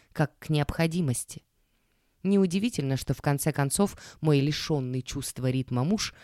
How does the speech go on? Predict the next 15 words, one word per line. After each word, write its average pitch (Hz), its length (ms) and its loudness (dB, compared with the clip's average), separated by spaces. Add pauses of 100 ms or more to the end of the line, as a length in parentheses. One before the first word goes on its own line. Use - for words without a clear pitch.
(200)
пустился 180 560 -2
искать 135 300 -2
счастье 131 640 -2 (100)
на 135 100 0
стороне. 120 540 2 (380)
Но 185 100 4
все 254 220 2
перипетии 208 560 2
наших 175 320 2
отношений 165 680 2 (220)
абсолютно 202 680 4
не 123 140 2
касались 156 680 0
его 135 320 2
матери. 151 480 -2